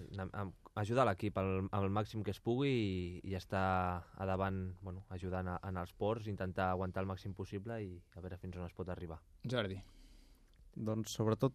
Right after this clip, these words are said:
Speaker 3: que l'equip quedi content amb mi, ja que tenen esperances en mi al veure que és la Volta de casa i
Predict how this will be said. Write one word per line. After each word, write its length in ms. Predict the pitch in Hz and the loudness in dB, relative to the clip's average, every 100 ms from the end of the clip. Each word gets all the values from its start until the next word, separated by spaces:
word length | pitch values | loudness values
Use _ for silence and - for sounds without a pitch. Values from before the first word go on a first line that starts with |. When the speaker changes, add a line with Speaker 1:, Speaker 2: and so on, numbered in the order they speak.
| - | 4
Speaker 3:
que 100 | 117 | 6
l'equip 300 | 110 117 - | 6 4 6
quedi 160 | 120 117 | 6 8
content 360 | 113 113 113 | 6 8 6
amb 80 | 107 | 8
mi, 140 | 110 143 208 - - | 6 4 0 -12 -4
ja 140 | 113 107 | -2 2
que 160 | 107 | 2
tenen 240 | 104 107 107 | 6 8 8
esperances 560 | - 110 107 107 110 | 6 6 6 6 6
en 80 | 104 107 | 6 8
mi 140 | 110 | 6
al 80 | 107 | 6
veure 300 | 104 107 104 | 6 6 6
que 140 | 104 104 | 4 2
és 80 | 101 | 4
la 100 | 110 | 4
Volta 220 | 107 101 101 | 6 6 6
de 60 | 101 | 8
casa 320 | 110 104 104 | 6 8 6
i 300 | 107 104 | 6 4